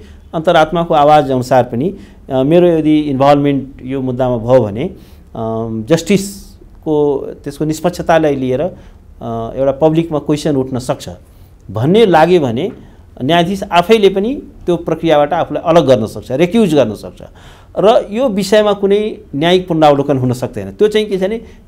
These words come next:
त्यो न्यायाधीशको, अ, एउटा पर्सनल निर्णय हो, उसको विवेकको आवाजमा, उसको अन्तरात्माको आवाजमा न्यायाधीशले त्यो एउटा निर्णय गर्छ। त्यो सुनवाईको प्रक्रियामा आफूलाई, बा-, आफूलाई अलग राख्छ। तर यहाँ एउटा कस्तो विडम्बनाको कुरा भयो भने,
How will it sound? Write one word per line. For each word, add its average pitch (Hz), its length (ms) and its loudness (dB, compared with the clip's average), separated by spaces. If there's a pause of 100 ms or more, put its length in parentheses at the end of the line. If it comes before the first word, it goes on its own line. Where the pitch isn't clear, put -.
त्यो 214 140 0
न्यायाधीशको, 185 580 0
अ, 151 560 -6
एउटा 165 200 0
पर्सनल 190 360 0
निर्णय 147 300 4
हो, 92 120 -6
उसको - 240 -6
विवेकको 190 400 2
आवाजमा, 135 580 2 (300)
उसको 175 180 -4
अन्तरात्माको 170 600 2
आवाजमा 147 360 2
न्यायाधीशले 135 460 -4
त्यो 143 200 -4
एउटा 123 160 -2
निर्णय 120 280 -2
गर्छ। 98 260 -8 (460)
त्यो 147 100 -4
सुनवाईको 160 360 -2
प्रक्रियामा 151 500 -4
आफूलाई, 139 360 -4
बा-, 139 380 -6
आफूलाई 139 300 -8
अलग 165 200 4
राख्छ। 107 280 -4 (480)
तर 220 120 2
यहाँ 202 300 2
एउटा 202 420 0
कस्तो 196 360 -4
विडम्बनाको 175 600 0
कुरा 156 260 2
भयो 123 240 2
भने, 113 380 -6